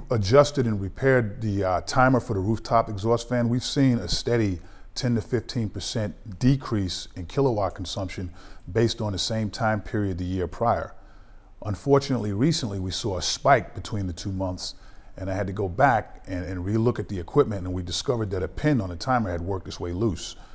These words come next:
So we had that repaired, and as a preventive measure, we've installed padlocks on all of our timers to prevent any tampering or, you know, just, just to protect it in general, to make sure that the cover stays closed and that the timer functions the way it's supposed to, and we actually realize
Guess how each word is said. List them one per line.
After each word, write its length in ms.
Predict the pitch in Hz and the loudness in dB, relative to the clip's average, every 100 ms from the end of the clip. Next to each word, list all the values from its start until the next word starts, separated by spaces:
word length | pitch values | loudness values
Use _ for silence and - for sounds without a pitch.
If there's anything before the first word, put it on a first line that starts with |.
| - - - | -20 -20 -14
So 220 | - 98 | -4 -2
we 180 | 92 95 | 0 0
had 240 | 95 117 | 4 6
that 160 | 117 127 | 6 4
repaired, 600 | 131 - 117 101 95 - - - - | 2 2 2 2 0 -4 -16 -18 -10
and 140 | 98 | -6
as 100 | 95 | -4
a 60 | 87 | -4
preventive 460 | 98 90 160 127 | -4 2 4 4
measure, 260 | 98 95 92 | 2 -2 -2
we've 240 | 90 92 | -4 -4
installed 420 | 92 - 104 95 - | -6 -6 -6 -6 0
padlocks 540 | 117 113 87 85 - | 2 4 2 -4 -6
on 80 | 90 | -6
all 160 | 87 | -4
of 80 | 87 | -4
our 80 | 71 | -6
timers 400 | - 113 95 82 | -2 -2 -2 -6
to 100 | - | -8
prevent 300 | 85 90 90 | -10 -8 -6
any 140 | 85 | -6
tampering 540 | 80 - 92 90 92 95 | -6 -6 -6 -6 -8 -6
or, 140 | 98 | -6
you 100 | - | -4
know, 80 | 107 | -2
just, 200 | 123 - - 113 | -4 -6 -12 -6
just 280 | 117 104 - | -4 -4 -4
to 40 | |
protect 400 | 98 - 127 - | -4 0 0 0
it 80 | 107 | -6
in 100 | 92 | -6
general, 440 | 107 110 92 - - - | -4 -2 -2 -6 -12 -10
to 100 | - | -6
make 200 | 95 92 | -4 -2
sure 280 | - 117 101 | 0 0 0
that 120 | 85 | -2
the 80 | - | -6
cover 280 | - 107 95 | 0 0 0
stays 340 | - 87 82 | -4 -4 -4
closed 520 | - 113 98 87 - - - - | -4 -2 -2 -4 -8 -14 -16 -12
and 120 | - | -8
that 120 | 87 - | -6 -6
the 100 | 87 | -8
timer 340 | - 101 95 | -2 -2 -2
functions 440 | - 101 - 90 | -4 -6 -6 -8
the 80 | - | -6
way 140 | 90 85 | -2 -2
it's 100 | - | -4
supposed 380 | - 90 87 | -6 -4 -4
to, 120 | 95 87 | -4 -4
and 100 | 90 | -4
we 140 | 90 | -2
actually 340 | 90 90 98 | -4 -4 -6
realize 580 | 87 90 85 85 85 85 | -4 -2 -2 -2 -2 -6